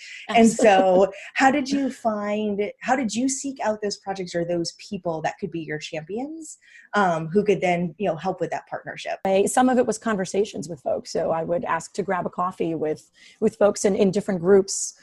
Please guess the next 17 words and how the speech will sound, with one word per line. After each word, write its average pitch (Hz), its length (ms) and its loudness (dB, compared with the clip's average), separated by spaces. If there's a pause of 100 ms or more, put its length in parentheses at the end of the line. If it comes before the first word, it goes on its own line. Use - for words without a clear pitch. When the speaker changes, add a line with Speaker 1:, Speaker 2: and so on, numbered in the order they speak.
(140)
Speaker 2:
to 240 100 2
find 208 260 2
out 196 200 6
about 175 200 2
what 180 200 4
they 180 120 0
do, 190 200 2
purely, 196 420 4
you 208 140 0
know, 185 120 -2
informational 190 680 -2
and 180 100 -4
just 160 240 -12
thankful 190 320 -2
for 185 140 0
their 170 120 0
time 185 400 -4